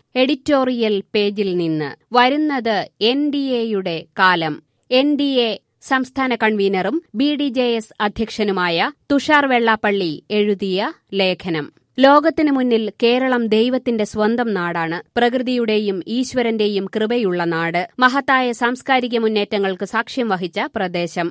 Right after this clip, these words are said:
എല്ലാ അർത്ഥത്തിലും രാജ്യത്ത് മുൻപന്തിയിലെത്തേണ്ട സംസ്ഥാനം. പക്ഷേ പല കാര്യത്തിലും വളരെ പിന്നിലായി. കാഴ്ചപ്പാടില്ലാതെ ഭരണം നടത്തിയവർ തന്നെയായിരുന്നു കാരണക്കാർ. കേരളത്തിലെ ജനങ്ങളെ എൽ ഡി എഫും യു ഡി എഫും മാറി മാറി കബളിപ്പിക്കുകയായിരുന്നു. അവർക്ക് ബദലുണ്ടായിരുന്നില്ല.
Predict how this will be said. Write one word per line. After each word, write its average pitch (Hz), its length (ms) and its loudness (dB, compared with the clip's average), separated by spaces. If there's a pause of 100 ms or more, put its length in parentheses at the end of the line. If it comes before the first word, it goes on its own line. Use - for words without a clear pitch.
(120)
എല്ലാ 254 300 2
അർത്ഥത്തിലും 214 580 0
രാജ്യത്ത് 214 440 2
മുൻപന്തിയിലെത്തേണ്ട 214 1080 -2
സംസ്ഥാനം. 175 600 -2 (140)
പക്ഷേ 214 380 -2 (100)
പല 240 220 6
കാര്യത്തിലും 214 580 0 (160)
വളരെ 208 460 2 (120)
പിന്നിലായി. 180 600 2 (220)
കാഴ്ചപ്പാടില്ലാതെ 254 960 2
ഭരണം 240 360 0
നടത്തിയവർ 214 480 0
തന്നെയായിരുന്നു 180 760 0
കാരണക്കാർ. 175 680 2 (200)
കേരളത്തിലെ 240 600 2
ജനങ്ങളെ 214 500 2 (140)
എൽ 226 220 0
ഡി 247 140 -2
എഫും 220 300 0
യു 220 180 2
ഡി 240 180 0
എഫും 202 320 -2
മാറി 220 260 2
മാറി 202 360 0
കബളിപ്പിക്കുകയായിരുന്നു. 180 1200 2 (140)
അവർക്ക് 269 360 2
ബദലുണ്ടായിരുന്നില്ല. 185 1040 2